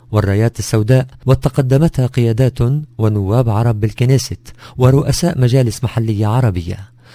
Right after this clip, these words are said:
وطالب المواطنون العرب حكومة إسرائيل أن تعترف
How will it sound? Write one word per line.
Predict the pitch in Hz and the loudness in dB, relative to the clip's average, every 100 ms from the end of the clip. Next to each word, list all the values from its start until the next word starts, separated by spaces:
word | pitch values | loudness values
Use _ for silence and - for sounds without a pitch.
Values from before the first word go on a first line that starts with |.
| - - | -20 -2
وطالب | 127 185 165 117 | 0 0 0 0
المواطنون | 113 110 110 - 123 127 | 0 0 -2 0 0 2
العرب | 95 104 117 - | 0 -2 -2 -4
حكومة | - - 143 101 - | -8 -2 0 -2 -6
إسرائيل | 123 110 - 123 - | -6 -4 0 -2 0
أن | 104 | -4
تعترف | 104 98 - 151 107 120 | -2 -2 0 0 0 -2